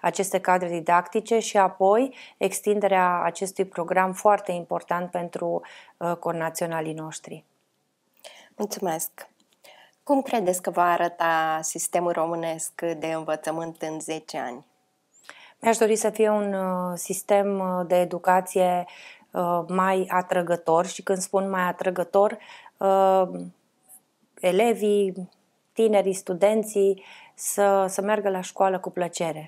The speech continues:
Speaker 1: așa cum am simțit aici în Elveția. Și cred că dumneavoastră aveți un rol foarte important. De ce?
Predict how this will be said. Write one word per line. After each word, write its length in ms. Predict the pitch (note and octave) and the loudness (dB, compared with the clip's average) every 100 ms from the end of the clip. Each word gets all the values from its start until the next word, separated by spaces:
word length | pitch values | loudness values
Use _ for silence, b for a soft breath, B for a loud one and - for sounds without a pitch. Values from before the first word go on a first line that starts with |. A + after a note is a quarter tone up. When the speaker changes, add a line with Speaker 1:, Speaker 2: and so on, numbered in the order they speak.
| - | -12
Speaker 1:
așa 240 | F#3 G#3+ | -6 -6
cum 180 | G#3+ G3+ | -2 -2
am 120 | F#3 | -2
simțit 560 | F3+ F3+ F3 G#3+ A3+ G#3 | -6 -8 -4 0 2 2
aici 320 | F3+ F#3 F#3 | 2 0 0
în 240 | F3+ F3+ E3+ | -2 -2 -4
Elveția. 640 | F3 F3 E3+ E3 D#3 D3+ B B B B B | -2 0 0 0 -2 -4 B B B B B
Și 580 | - - G#3 G3+ F#3 - _ _ _ _ _ _ _ | -10 0 2 4 2 -4 _ _ _ _ _ _ _
cred 400 | - G3+ A#3+ B3+ | -2 2 2 0
că 120 | - A3+ | -2 0
dumneavoastră 480 | A3 G3+ B3+ B3+ | 2 2 2 2
aveți 320 | A3+ A#3+ B3+ A#3+ | 2 2 0 0
un 80 | |
rol 240 | A3 A#3+ A#3 | 2 4 4
foarte 380 | A3 G#3+ G#3+ G3 | 4 2 2 -2
important. 760 | F#3+ F#3 F3+ - E3 C#3 C#3 B B B | -2 0 -2 0 0 0 -6 B B B
De 200 | - G3 | -2 0
ce? 340 | G3 F#3+ D3+ | 2 0 0